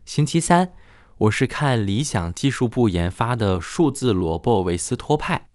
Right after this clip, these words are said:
欢迎你收听今天的理想萝卜。今天我想跟大家聊聊这些新闻资讯。十四届全国人大常委会第十二次会议将在十一月四日至八日在北京举行。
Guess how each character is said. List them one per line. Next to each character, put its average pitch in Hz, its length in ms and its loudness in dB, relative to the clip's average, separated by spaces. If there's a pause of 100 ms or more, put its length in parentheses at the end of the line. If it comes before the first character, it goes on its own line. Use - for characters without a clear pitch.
(140)
欢 190 260 6
迎 190 60 8
你 139 80 6
收 175 160 6
听 180 260 6
今 185 140 4
天 185 160 6
的 165 140 10
理 127 120 6
想 131 200 4
萝 90 160 4
卜。 151 240 6 (480)
今 147 160 4
天 156 160 8
我 131 80 6
想 87 320 0
跟 113 180 2
大 120 100 4
家 117 140 4
聊 98 160 4
聊 104 140 4
这 117 120 0
些 117 220 0
新 139 180 2
闻 143 140 6
资 160 160 2
讯。 - 240 2 (380)
十 - 240 2
四 208 180 4
届 165 220 8
全 123 200 2
国 175 140 6
人 151 140 6
大 151 120 6
常 123 200 2
委 120 80 4
会 123 240 4
第 131 120 2
十 127 200 0
二 185 180 6
次 - 140 2
会 117 200 2
议 101 360 0
将 107 240 0
在 98 240 2
十 - 220 -2
一 117 80 2
月 123 180 4
四 175 280 4
日 104 160 4
至 104 140 -2
八 139 240 2
日 185 180 2
在 - 220 -4
北 90 160 -2
京 165 160 4
举 117 140 2
行。 87 260 0